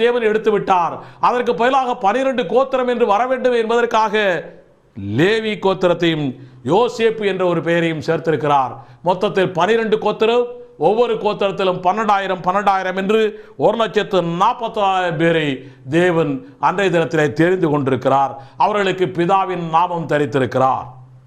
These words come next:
எகோவா விட்னஸ், செவன்த் டே அட்வென்டிஸ்ட், சி பி எம் போன்ற சபையாரெல்லாம் நாங்கள் தான் ஒரு லட்சத்து நாற்பத்தாறாயிரம் பேர் என்று சொல்லிக் கொண்டிருக்கிறார்கள். இது எந்த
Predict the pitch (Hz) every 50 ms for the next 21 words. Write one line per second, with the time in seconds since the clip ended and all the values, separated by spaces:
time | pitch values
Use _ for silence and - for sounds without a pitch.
0 | - - - - - - - - 175 185 202 202 262 269 277 269 262 247 208 190
1 | 208 233 247 269 285 254 - - - - - _ _ _ _ _ _ _ _ _
2 | _ - - 202 226 254 269 254 285 277 262 247 240 202 240 240 226 226 247 262
3 | 269 262 - - - - _ _ _ _ _ _ _ - - - 233 269 277 269
4 | 277 262 247 233 233 240 269 285 294 277 - - - - _ _ _ _ 196 202
5 | 208 233 262 269 254 254 247 - - 208 208 214 254 254 240 233 233 208 208 226
6 | 262 302 285 233 160 120 107 - - _ - _ _ _ _ _ - 147 156 196
7 | 226 269 285 285 277 269 254 247 254 285 302 285 254 233 247 262 285 277 277 269
8 | 262 269 262 254 247 247 240 254 247 254 240 240 240 233 233 226 214 247 277 294
9 | 285 262 247 240 254 247 - 240 240 233 240 - 240 214 185 190 185 160 170 160
10 | 147 143 123 139 156 156 135 98 87 - - - - - _ - - _ _ _
11 | _ - - - - 190 233 240 240 233 208 196 208 220 240 262 302 330 339 349